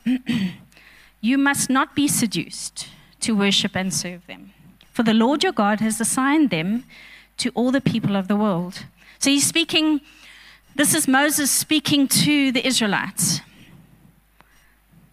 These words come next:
"You, however, the Lord has selected and brought from Egypt that iron smelting furnace." <laughs> I love the,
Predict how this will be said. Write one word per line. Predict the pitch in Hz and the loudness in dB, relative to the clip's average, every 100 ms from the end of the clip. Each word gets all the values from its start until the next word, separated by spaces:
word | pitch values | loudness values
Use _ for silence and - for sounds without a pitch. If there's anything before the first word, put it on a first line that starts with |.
| - | -6
"You, | 208 302 392 349 | 0 2 2 2
however, | 233 - 180 160 127 196 - | 0 -2 -4 -6 -8 -10 -8
the | 214 | -2
Lord | 214 226 247 | 0 2 0
has | 247 | 0
selected | 247 220 214 - 214 | 0 -2 -2 -2 0
and | 208 | 0
brought | 202 214 | 0 -2
from | - 262 202 | -4 -4 -2
Egypt | 214 180 233 - - - _ - | -4 -4 -6 -6 -10 -10 _ -6
that | 214 - | -6 -2
iron | 208 208 202 | -2 0 0
smelting | - - 202 190 190 | 0 0 -2 -2 -4
furnace." | 196 - 202 226 - - - - | -4 -2 0 0 -2 -4 -6 -8
<laughs> | - | -4
I | 226 | 2
love | 254 254 | 2 2
the, | 262 254 208 | 2 2 0